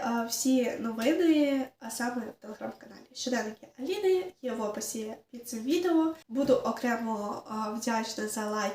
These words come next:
і підписку на мій канал, тому що я тільки починаю і мені дуже важлива ваша підтримка.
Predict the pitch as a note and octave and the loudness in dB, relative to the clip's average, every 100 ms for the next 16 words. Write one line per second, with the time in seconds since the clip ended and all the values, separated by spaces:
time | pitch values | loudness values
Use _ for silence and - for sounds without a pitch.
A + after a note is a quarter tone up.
0 | - G#3+ - A3+ A3 - G#3+ G#3+ A3+ A#3 | -6 -14 -14 -12 -12 -12 -16 -14 -12 -8
1 | A#3 G#3+ - B3 C4 E4+ D4+ A3 A3 A3 | -8 -10 -10 -4 0 0 0 -4 -6 -8
2 | - G#3+ G#3+ A#3 C#4+ B3+ G#3+ F#3 - E4 | -8 -6 -4 -2 -2 -2 -2 -4 -2 0
3 | F#4 C#4+ - B3 A#3+ A#3+ A#3 A3+ A3+ A3 | 2 2 -2 -6 -2 0 0 0 -4 -6
4 | - - - - - _ _ - A#3 D4+ | -12 -20 -20 -20 -20 _ _ -6 0 4
5 | C#4 C4 A#3 - A#3 A3+ G3 A3+ - - | 4 4 2 2 0 0 0 0 -2 -6
6 | - - - | -12 -14 -14